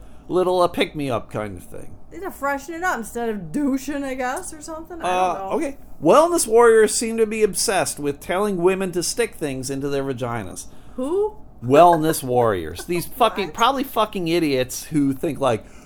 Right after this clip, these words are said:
Speaker 1: the holistic healing bullshit of,
Speaker 2: Oh.
Speaker 1: like, "Oh, this is, here, touch this fucking gemstone, and it's
Speaker 2: Mm.
Speaker 1: gonna cure your cancer."
Speaker 2: They're the ones that also eat placenta?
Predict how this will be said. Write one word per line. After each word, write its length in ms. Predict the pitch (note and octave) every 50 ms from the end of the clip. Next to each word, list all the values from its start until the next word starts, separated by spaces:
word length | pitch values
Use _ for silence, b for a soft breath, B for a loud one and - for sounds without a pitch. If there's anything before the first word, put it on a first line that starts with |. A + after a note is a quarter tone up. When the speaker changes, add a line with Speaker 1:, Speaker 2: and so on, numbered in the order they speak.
| B B -
Speaker 1:
the 460 | A#2+ B2 D3 - - - - - D3
holistic 760 | C3 - - F3 E3 D#3 D3+ D3 D#3+ E3+ D#3+ - - E3 C#3+ C3
healing 560 | B2+ A#2+ C#3 D3+ D#3 D3+ C#3 C3+ B2 A#2 A2+
bullshit 840 | F#2+ G#2 A2+ B2 C3 C3 A#2+ - - - A2 G2 F#2+ F2+ F2 - B B B B -
of, 160 | - - A#2 B2
Speaker 2:
Oh. 60 | C3+
Speaker 1:
like, 180 | C3 C#3 C#3 -
"Oh, 180 | C4 D#4+ D#4 B3
this 180 | A#3+ C#4 C4+ C#4
is, 120 | D4 C4 B3 - B B B B B B
here, 280 | D4+ E4 D#4+ A#3 - -
touch 420 | - - C#4 C#4+ D#4 D4+ - - -
this 200 | E4 D#4+ D#4 -
fucking 540 | - - D#4+ D4+ D4 - D4+ B3+ B3+ A#3+ G#3+ - - F3+
gemstone, 920 | F#3 - B3 C#4 D4 D#4 E4+ D4+ - - - A3 G3+ G3 F#3+ F#3 F#3 G#3 A#3 B B B B B G3+ G3+
and 200 | G3+ A3+ A3+ A3+
it's 200 | A#3+ A#3+ G3+ -
Speaker 2:
Mm. 40 | -
Speaker 1:
gonna 160 | C#4+ C4 B3
cure 360 | G#3+ - - - D4 D4 D4 C#4
your 160 | C4 C4+ C4+
cancer." 800 | - - - D4 C#4 C#4+ D#4 D#4+ - - - F3+ C#3+ A#2 G2+ - -
Speaker 2:
They're 120 | F#3+ G3+
the 100 | G3+ G#3
ones 200 | G#3 G#3 G#3 G#3
that 120 | G3+ F#3+ F#3+
also 180 | F#3+ F3+ G3
eat 220 | G3 F3+ - - -
placenta? 800 | - - G3+ F3+ - - G#3+ F#3+ F#3 F#3 F#3 A3+ A3 A3+ A#3